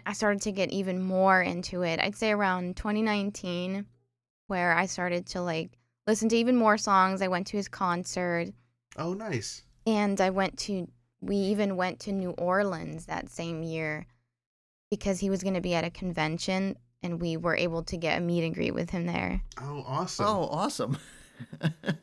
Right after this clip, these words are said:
Speaker 3: So what was it like meeting Weird Al after watching Amish Paradise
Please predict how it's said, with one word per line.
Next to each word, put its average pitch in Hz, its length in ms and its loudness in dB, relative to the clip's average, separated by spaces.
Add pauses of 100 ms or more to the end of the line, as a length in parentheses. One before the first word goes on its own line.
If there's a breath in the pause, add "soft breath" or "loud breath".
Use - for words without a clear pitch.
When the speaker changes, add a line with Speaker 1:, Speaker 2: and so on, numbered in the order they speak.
(920 loud breath)
Speaker 3:
So 156 100 0
what 175 140 4
was 185 160 4
it 180 80 2
like 165 280 6
meeting 147 360 2
Weird 147 240 2
Al 123 280 2
after 120 540 -2
watching 123 400 0
Amish 123 380 -2
Paradise 117 720 0